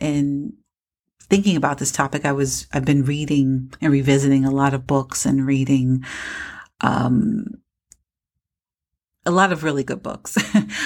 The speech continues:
Uh, but one of the books in particular, uh, is, I don't know if some of you remember, uh, Maya Angelou's I Know Why the Caged Bird Sings. Um, there are a few lines that stick out to me, even decades later, uh, that I'll remind you of.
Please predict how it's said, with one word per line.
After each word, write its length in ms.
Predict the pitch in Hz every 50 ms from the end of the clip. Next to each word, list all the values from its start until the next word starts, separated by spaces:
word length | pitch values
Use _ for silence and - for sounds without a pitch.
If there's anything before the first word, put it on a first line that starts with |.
| - - -
Uh, 120 | - 175 165
but 100 | 175 175
one 220 | 175 220 262 277
of 80 | 269 233
the 80 | 214
books 240 | 180 190 180 - -
in 80 | 175 147
particular, 800 | 156 151 - - 190 190 - - 165 156 147 147 135 - - -
uh, 380 | - - - 147 - 139 - - -
is, 440 | - 151 151 143 143 139 139 - - -
I 60 | 160
don't 120 | 156 160
know 140 | 165 160 156
if 160 | 151 151 -
some 200 | - - - 156
of 120 | 151 147 147
you 120 | 135 135
remember, 720 | 135 147 135 147 175 214 226 208 180 165 156 151 147 151 - - _ -
uh, 200 | 147 139 139 135
Maya 300 | 139 147 147 151 156 -
Angelou's 800 | - 151 143 139 - 147 135 139 139 135 131 135 135 131 127 - - - - - - - -
I 80 | 151
Know 180 | 147 143 143 139
Why 160 | 139 139 131
the 100 | 131 135
Caged 380 | 131 - - 131 127 131 127 -
Bird 260 | 143 135 - 131 -
Sings. 680 | - - 147 139 123 117 120 139 - - - - - _ _ - - - - - - - - - _ _ _ - -
Um, 600 | - 131 127 127 127 127 127 127 127 - - - -
there 160 | - 170 165
are 40 | 160
a 40 | 160
few 260 | 160 - - 262 294
lines 480 | 285 247 208 196 185 185 180 185 185 -
that 320 | 175 151 143 - - -
stick 300 | - - - 202 - -
out 200 | 143 147 - - -
to 100 | - 156
me, 340 | - - - - - - - -
even 440 | 160 160 160 170 160 156 147 139
decades 600 | 131 - 151 151 - - 156 147 143 143 139 -
later, 560 | 143 139 143 143 - - - - - - 180 _ - - - - - _ _ _ -
uh, 160 | - - 139
that 120 | 139 156 151
I'll 120 | 151 151 156
remind 460 | 160 156 151 156 151 156 160 151 -
you 100 | - -
of. 400 | - - 60 - - - -